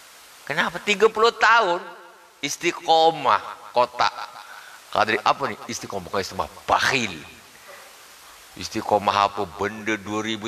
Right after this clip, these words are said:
tiga puluh tahun, Pak? Bayangkan. Ingat tak kalau tahun sembilan puluh tuh buka kotak masjid tuh isi di berapa? Seribu, dua ribu lima puluh?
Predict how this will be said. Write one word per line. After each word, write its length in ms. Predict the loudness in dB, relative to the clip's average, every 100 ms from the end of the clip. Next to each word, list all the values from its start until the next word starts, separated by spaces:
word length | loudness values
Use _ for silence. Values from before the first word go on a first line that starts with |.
| -8
tiga 240 | -2 -2
puluh 160 | 0 -2
tahun, 640 | 2 4 6 6 2 2
Pak? 220 | 4 4 2 -6 -14 -12
Bayangkan. 480 | -4 -4 -2 -2 -2 0
Ingat 400 | -2 0 0 2
tak 240 | 2 2
kalau 240 | 4 2 4
tahun 240 | 2 2
sembilan 320 | 0 2 2
puluh 160 | 2 -2 -2
tuh 80 | -4
buka 400 | -4 0 2 2
kotak 480 | 0 4 2 2
masjid 320 | -2 0 -2 -4
tuh 160 | -6
isi 160 | -8 -6
di 80 | 0
berapa? 400 | 4 4 0 -6
Seribu, 560 | -6 -8 -8 -8 -6
dua 80 | -6
ribu 320 | -6 -8 -8
lima 240 | -6 -6 -6
puluh? 400 | -2 0 0